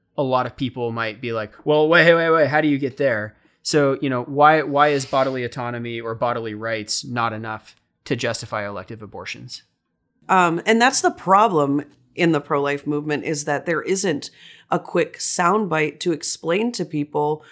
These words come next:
Speaker 2: why bodily autonomy doesn't justify killing. Um, there are so many complicated court cases and complicated,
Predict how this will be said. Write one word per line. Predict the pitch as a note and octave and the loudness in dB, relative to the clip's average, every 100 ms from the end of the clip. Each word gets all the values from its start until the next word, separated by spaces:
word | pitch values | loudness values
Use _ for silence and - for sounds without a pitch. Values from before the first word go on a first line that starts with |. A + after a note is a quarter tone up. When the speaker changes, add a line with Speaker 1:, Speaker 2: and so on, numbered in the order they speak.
| - _ | -20 _
Speaker 2:
why | D3 D#3 D3+ D#3 D#3+ | 2 4 4 2 -2
bodily | E3 D3+ D3+ D3+ | 0 0 2 0
autonomy | D3 D3 C#3 C#3+ C#3+ C#3+ | -2 -2 -4 -2 -2 -2
doesn't | C#3+ C#3 D3 - - | -4 -4 -6 -8 -8
justify | C#3 C3 D3+ - C#3 C3 C3 C#3 - _ _ _ _ - | -8 -8 -8 -6 0 0 0 -6 -10 _ _ _ _ -6
killing. | - A3+ F3 - - - _ _ _ _ | 0 2 0 -4 -12 -20 _ _ _ _
Um, | D#3+ D3+ C3+ - - | 0 0 0 -4 -10
there | - E3 D#3 D#3 | -10 -2 2 2
are | D#3+ | 0
so | - - F3 G3 G#3 | -2 0 2 2 0
many | G3 F#3+ F#3 | -2 -2 -2
complicated | F#3 F3+ F3+ F3+ F#3 F3 D#3+ | 0 0 0 -2 -4 -4 -4
court | - D#3 D#3+ | -2 -2 -2
cases | F3 E3+ - F#3 G3 F#3+ | -4 -2 -4 -2 -4 -2
and | D3 C#3+ | -4 -4
complicated, | - D3+ E3+ E3+ - E3+ E3 D#3+ | 0 0 0 -6 -4 0 0 0